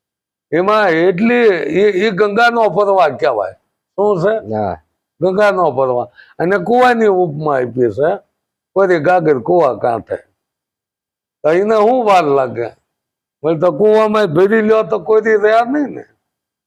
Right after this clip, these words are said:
Speaker 1: પણ નથી લેવું. આ જ્ઞાન લેવું નથી, વાતો
Speaker 2: લેવું,
Speaker 1: કરવી.
Speaker 2: બસ.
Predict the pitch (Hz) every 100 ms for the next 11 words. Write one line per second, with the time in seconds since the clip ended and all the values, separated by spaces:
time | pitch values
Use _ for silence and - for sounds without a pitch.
0 | _ _ - 180 175 196 - 262 254 262
1 | 254 208 113 - 95 _ _ _ _ _
2 | _ _ _ _ _ _ _ _ _ _
3 | _ _ _ _ _ _ _ _ _ _
4 | _ _ _ _ _ _ _ _ _ _
5 | _ _ _ _ _ _ _ _ - 170
6 | 190 233 254 226 214 254 254 196 202 147
7 | 117 80 73 147 208 - - - 175 139
8 | 90 80 104 87 -